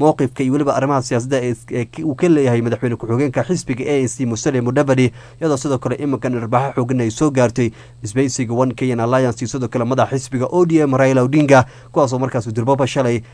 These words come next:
arrintan, eh, dhulgariirka uu sheegayo madaxweyne, eh, waa xisbiga A N C uu sheegay dhulgariirka in dad fara badan ay dareemi doonaan ama sidoo kale dhulka uu la gariiri doono.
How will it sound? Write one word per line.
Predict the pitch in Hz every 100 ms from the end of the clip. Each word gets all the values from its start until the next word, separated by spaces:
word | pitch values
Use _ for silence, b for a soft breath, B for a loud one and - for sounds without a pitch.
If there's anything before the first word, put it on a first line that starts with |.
| B -
arrintan, | 139 131 127 123 -
eh, | 131
dhulgariirka | 143 120 120 131 131 117
uu | - 120
sheegayo | - 139 120 117 113
madaxweyne, | 120 113 113 117 -
eh, | 127
waa | 123 113
xisbiga | 160 131 - -
A | 139
N |
C | 120 131 113 B B B
uu | 131
sheegay | 131 120
dhulgariirka | 117 117 135 131 127 110 B B
in | 135
dad | 135 131
fara | 131
badan | 117 120 123
ay | 120
dareemi | 113 139 139
doonaan | 123 120 123 113 117
ama | 131 123
sidoo | 151 131
kale | -
dhulka | 156 139
uu | 139
la | 143
gariiri | 131 123 113
doono. | 110 117